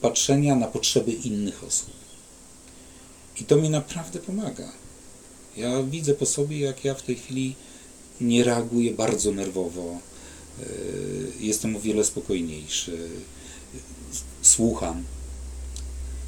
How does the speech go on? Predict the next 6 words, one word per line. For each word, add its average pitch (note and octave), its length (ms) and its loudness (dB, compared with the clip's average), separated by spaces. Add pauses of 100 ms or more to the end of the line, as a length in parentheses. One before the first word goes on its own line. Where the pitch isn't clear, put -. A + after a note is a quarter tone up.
(460)
Cisza D3 580 4 (320)
i C3+ 60 4
słuchanie A#2 600 4 (240)
w - 80 -6
ciszy. - 360 -2 (160)
No G2 60 -4